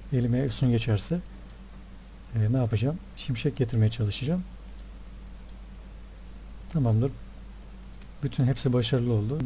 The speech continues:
Beş efsun yapmış oldum. Bu kask bu şekilde kalacak arkadaşlar. Ee, ilerleyen dakikalarda belki Efsun geçer elime. Buna şimşek getirmek için yine bir başlangıç belirleriz. Krala Yakala etkinliği eventi sonlandırıldı sevgili arkadaşlar.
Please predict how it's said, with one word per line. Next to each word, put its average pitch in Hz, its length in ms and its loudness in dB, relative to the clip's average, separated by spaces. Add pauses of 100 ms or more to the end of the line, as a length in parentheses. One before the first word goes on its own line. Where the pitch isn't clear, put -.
(120)
Beş 131 200 4
efsun 117 260 2
yapmış 113 340 2
oldum. 120 280 2 (1040)
Bu 147 80 -2
kask 160 300 4
bu - 60 -2
şekilde 151 280 4
kalacak 143 360 4
arkadaşlar. 131 580 2 (360)
Ee, 135 40 2 (400)
ilerleyen 135 440 4
dakikalarda 120 500 4
belki 120 260 2
Efsun 117 220 4
geçer 110 240 6
elime. 110 260 2 (720)
Buna 123 240 4
şimşek 120 340 2
getirmek 117 380 4
için 107 160 0
yine 113 200 6
bir 135 180 0
başlangıç 113 500 4
belirleriz. 101 440 0 (2000)
Krala 156 260 12
Yakala 170 260 10
etkinliği 165 420 6
eventi 151 320 8
sonlandırıldı 139 640 6
sevgili 110 280 6
arkadaşlar. 110 500 2